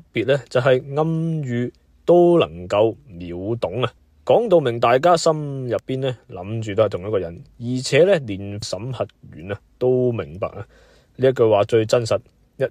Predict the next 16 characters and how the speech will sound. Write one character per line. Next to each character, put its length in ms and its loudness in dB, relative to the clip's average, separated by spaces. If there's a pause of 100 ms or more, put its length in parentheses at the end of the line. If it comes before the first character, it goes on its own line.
(160)
語 140 -6
道 180 0
破 200 0
天 180 -6
機， 340 2
因 100 -4
為 120 -4
好 260 -10
多 140 4
時 180 -6
候 220 -4 (220)
唔 340 -6
只 160 -8 (200)
係 260 2
老 180 -2
百 120 2